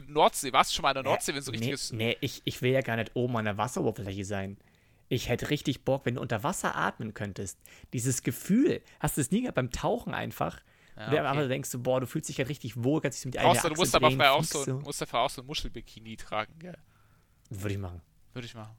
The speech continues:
Speaker 2: Ich hab dann auch, ich hab dann auch zwei, zwei Brüste und so.
Speaker 1: Ja,
Speaker 2: Also,
Speaker 1: ja.
Speaker 2: die muss man ja schon einpacken. Nee,
Speaker 1: Ja.
Speaker 2: klar.
Speaker 1: Okay.
Speaker 2: Klar, nee, doch, doch. Das ist zi-, auch ziemlich sicher. Ah, das waren einfache Fragen, mein Lieber.
Speaker 1: Ja, ich
Speaker 2: Aber
Speaker 1: wollte jetzt
Speaker 2: gute
Speaker 1: auch keine
Speaker 2: Fragen.
Speaker 1: schweren Fragen stellen. Ich dacht,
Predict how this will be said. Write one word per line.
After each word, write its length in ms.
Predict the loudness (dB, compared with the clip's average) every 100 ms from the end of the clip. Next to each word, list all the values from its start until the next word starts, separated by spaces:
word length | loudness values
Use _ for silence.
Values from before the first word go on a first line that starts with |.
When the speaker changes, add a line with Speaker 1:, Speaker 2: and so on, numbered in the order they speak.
| -10
Speaker 2:
Ich 100 | -8
hab 80 |
dann 100 | -2 0
auch, 120 | 0
ich 80 | 2
hab 80 |
dann 160 | 2 2
auch 100 | 0
zwei, 200 | 0 -2 -2
zwei 140 | -6
Brüste 340 | -2 -2 -4 -10
und 80 | -10
so. 200 | -12 -14 _
Speaker 1:
Ja, 80 | -2
Speaker 2:
Also, 100 | 0
Speaker 1:
ja. 60 | 0
Speaker 2:
die 40 |
muss 160 | -4 -4
man 100 | -4
ja 80 |
schon 220 | -2 -4 -4
einpacken. 400 | -6 -6 -10 -12 -16 _ _ -10
Nee, 80 | -2
Speaker 1:
Ja. 120 | -2 0
Speaker 2:
klar. 260 | 0 0 -8 _ _ -4
Speaker 1:
Okay. 340 | -2 4 4 4 -2
Speaker 2:
Klar, 260 | -10 -10 -8
nee, 160 | -8
doch, 200 | -8 -12 -16 _
doch. 260 | 0 0 0 -20 -4
Das 180 | 0 0
ist 100 | 0
zi-, 100 | 0
auch 160 | 0 -2
ziemlich 220 | -4 -4
sicher. 280 | -6 -8 -12 -16 -20 -20 -2
Ah, 180 | 2
das 160 | 2 0
waren 140 | 0
einfache 360 | 0 -2 -4 -8
Fragen, 320 | -4 -4 -4
mein 100 | -6
Lieber. 260 | -4 -6 -6 _ _ -20 -20 -20 -20 -20 _ -20 -20 -12 -2
Speaker 1:
Ja, 100 | 0
ich 80 | 2
Speaker 2:
Aber 60 |
Speaker 1:
wollte 140 | 6 6
jetzt 100 | 6
Speaker 2:
gute 100 | 2
Speaker 1:
auch 20 |
keine 140 | -2
Speaker 2:
Fragen. 80 | 0
Speaker 1:
schweren 260 | 6 8 8
Fragen 340 | 4 4 4
stellen. 380 | -4 -4 -4 -4
Ich 120 | -8
dacht, 160 | -8